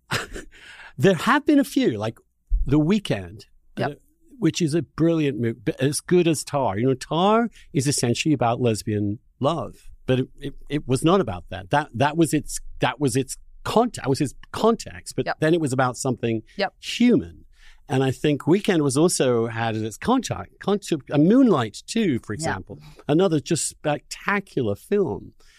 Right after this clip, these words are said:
Speaker 1: which, in which you're not trying to be historic. I mean, I
Speaker 2: Yeah.
Speaker 1: didn't feel, he-, I mean, it was historic because,
Speaker 2: Yeah.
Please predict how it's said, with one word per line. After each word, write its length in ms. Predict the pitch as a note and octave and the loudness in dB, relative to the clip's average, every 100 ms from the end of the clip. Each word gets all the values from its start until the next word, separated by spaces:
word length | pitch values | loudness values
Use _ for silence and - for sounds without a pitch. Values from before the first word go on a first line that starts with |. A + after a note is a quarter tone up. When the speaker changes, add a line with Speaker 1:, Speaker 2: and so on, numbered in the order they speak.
| _ _ - | _ _ -4
Speaker 1:
which, 540 | B2+ D3 D3+ - - - _ - - - _ _ | 0 2 0 -4 -10 -14 _ -20 -20 -20 _ _
in 240 | D#3 E3+ C#3+ | 2 4 4
which 320 | E3+ - - _ - | 2 -2 -12 _ -10
you're 260 | D#3 D3+ D#3+ | -2 2 4
not 480 | E3+ F3+ F3+ E3+ | 4 4 2 0
trying 380 | - D#3 B2 A2+ | -2 -2 0 0
to 80 | F#2+ | -2
be 120 | F#2+ | -6
historic. 680 | A2 - - F#2+ F2+ A2+ - | -6 -4 -4 -4 -4 -8 -4
I 60 | A2+ | -2
mean, 120 | A#2 | 0
I 60 | |
Speaker 2:
Yeah. 60 | A2 | 0
Speaker 1:
didn't 180 | A#2 G#2+ | 0 -4
feel, 240 | A#2 F#2+ | -4 -4
he-, 140 | F#2+ - | -6 -4
I 60 | |
mean, 160 | A2+ A#2 | -2 0
it 80 | A2+ | 2
was 340 | C#3+ F3+ C3 | 4 4 0
historic 460 | G2 - F2+ G#2+ C3 | -6 -12 -8 -6 -6
because, 260 | A2+ A2+ | -6 -4
Speaker 2:
Yeah. 160 | G#2 | -2